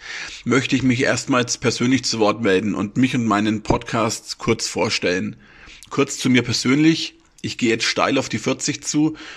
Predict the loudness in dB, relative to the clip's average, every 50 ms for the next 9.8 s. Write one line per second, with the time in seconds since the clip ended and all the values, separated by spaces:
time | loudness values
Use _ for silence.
0 | -20 -8 -4 -2 0 2 2 2 2 2 0 -2 -2 0 0 2 4 4 4 4
1 | 2 2 0 0 -2 -2 -2 0 0 0 2 0 -2 -2 -2 -6 -6 -6 -4 -4
2 | -4 -6 -6 -8 -12 _ _ _ -20 -20 -20 -20 -20 _ _ _ _ -6 -4 -4
3 | -4 0 0 0 2 2 0 0 0 0 0 -2 -2 0 0 2 2 2 0 -2
4 | -4 0 2 2 4 4 2 -2 -6 -6 -4 -4 -4 0 0 2 4 4 4 4
5 | 2 0 -2 -4 -6 -2 0 2 2 4 2 2 2 2 0 0 -2 -2 -2 -2
6 | -2 -2 0 0 0 0 -2 -4 -8 -18 -20 _ -20 -20 -20 -20 -20 -20 -18 -18
7 | -18 -18 -20 -20 -10 -6 -4 -2 0 0 0 0 0 0 0 2 2 2 2 2
8 | 2 0 -2 -4 -2 0 0 0 0 -2 -4 -4 -4 -2 0 0 0 2 2 0
9 | 0 0 0 -2 -2 0 0 0 2 2 2 4 4 4 2 0